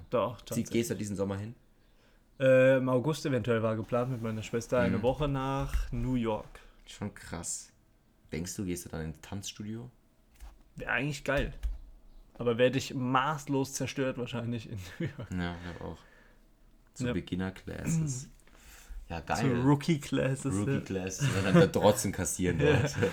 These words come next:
Speaker 1: Und trotzdem, die, die kleinen zwölfjährigen Kinder tanzen zehnmal
Speaker 2: Zehnmal
Speaker 1: besser als
Speaker 2: besser,
Speaker 1: ich.
Speaker 2: breaken dich der Mann an High Flair.
Speaker 1: <laughs>
Speaker 2: Ähm, ja, sehr gut. Ich, äh, ich schneide mal ein ekliges Thema an, oder? So ein, so ein schönes, deepes Thema,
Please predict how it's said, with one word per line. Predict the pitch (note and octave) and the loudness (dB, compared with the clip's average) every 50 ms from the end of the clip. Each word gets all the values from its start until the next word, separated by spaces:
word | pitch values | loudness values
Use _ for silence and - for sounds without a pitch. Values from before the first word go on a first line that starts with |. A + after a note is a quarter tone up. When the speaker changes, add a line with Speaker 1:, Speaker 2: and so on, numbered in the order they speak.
| - - C3+ C#3 | -2 -6 -6 -2
Speaker 1:
Und | C#3 C3 C3 | -2 -2 2
trotzdem, | B2 C#3 C#3 C#3 - C#3+ B2+ B2 | 4 4 4 6 4 2 2 2
die, | A#2 A2+ | 0 -2
die | - C3 A#2+ A2 | -2 -2 -4 -2
kleinen | - C3 B2 B2+ C3 A#2+ A#2 A2 - - - | 2 2 4 4 4 2 -2 -6 -8 -14 -16
zwölfjährigen | - - C3 B2+ C3 B2 - C3 B2+ B2+ A#2+ A#2+ | -8 -2 0 2 2 4 4 4 4 4 2 2
Kinder | B2+ C3+ B2+ B2 B2 A2+ - - | 2 2 2 4 2 0 0 -2
tanzen | - C3+ B2 B2 A#2+ B2+ A#2 - - - - - - | -2 0 0 0 0 -4 -6 -8 -12 -20 -20 -8 -2
zehnmal | - D#3 D3 C3+ C3+ B2+ | 2 4 4 6 6 6
Speaker 2:
Zehnmal | A#2+ G#2+ G2 | 8 8 8
Speaker 1:
besser | F#2+ - | 8 8
als | G2 F#2+ - | 6 6 6
Speaker 2:
besser, | G2+ F#2+ F#2+ F2 | 4 2 0 0
Speaker 1:
ich. | F2 - - - | -4 -8 -6 2
Speaker 2:
breaken | G2 G2 F#2+ G2 F#2+ G2+ | 6 6 6 6 6 2
dich | G2+ F#2+ E2 | 0 0 0
der | G2 F2+ | 0 0
Mann | E2+ F2+ F2+ F2 E2+ E2+ | 2 4 4 4 6 6
an | D#3+ C#3+ | 8 10
High | F#2+ F#2+ - C#3 - | 10 10 10 8 8
Flair. | - F3 F#3+ D3+ G2+ G2+ G#2 G#2+ - - - D#3 C#3 | 8 6 6 8 8 8 6 6 4 4 2 0 0
Speaker 1:
<laughs> | - - - G#2+ - F2+ G2+ A2 - - - - - - - - - - - - - - - - - - - - - - - - - - - - - - - | 0 0 0 2 0 0 0 -2 -4 -6 -14 -20 -20 -20 -18 -16 -14 -14 -14 -14 -14 -16 -16 -20 -20 -20 -18 -16 -14 -12 -10 -10 -10 -12 -14 -18 -16 -10 -6
Speaker 2:
Ähm, | F#2 F2+ F2 F2 E2+ E2+ E2+ E2+ E2+ E2 - - - - - - - - - - - - - | -2 -2 -2 0 -2 -2 -4 -6 -8 -10 -12 -14 -14 -14 -18 -12 -6 0 6 6 6 6 6
ja, | A2 G#2+ G#2+ | 6 6 6
sehr | G#2 A#2+ B2 | 8 8 6
gut. | A#2+ G#2+ F2+ | 6 4 0
Ich, | - G#2 G#2 - - - | 0 -2 -4 -4 -6 -2
äh, | - G#2+ G#2+ G#2+ G#2+ G#2 G#2 G2+ G2+ - - | 0 2 4 6 6 8 8 6 6 4 2
ich | B2 - - | -2 -4 -2
schneide | - C#3+ D#3 D3 C#3 | -2 -2 0 0 2
mal | C3 A#2+ A2 | 2 2 2
ein | G#2 - | 2 2
ekliges | G2+ G#2 A2 - G#2+ G2+ F#2 - | 4 4 4 4 2 0 0 0
Thema | - - D#2 D2 D2+ C#2+ A#1+ | -2 -2 -2 0 0 -2 -2
an, | C2 C#2+ D2 | -4 -6 -6
oder? | D#2+ F#2 G#2+ G#2+ G2+ F#2+ F#2+ - | -4 -2 -2 -2 -2 -4 -8 -12
So | - - - F2 | -12 -8 -4 -4
ein, | F2 F2 F2 E2+ E2+ E2+ E2+ - | -2 -2 -2 -2 -2 -4 -6 -8
so | - - F2 | -8 -6 -6
ein | E2+ | -6
schönes, | - - - G#2 G2+ G2+ F#2 - | -4 -2 0 0 0 0 -2 -2
deepes | - G#2 G2 - F2 - - | -2 -4 -4 -2 -4 -6 -6
Thema, | - - F2 D#2+ D2+ D2 D2 D2 | -4 -2 -2 -2 -2 -4 -6 -8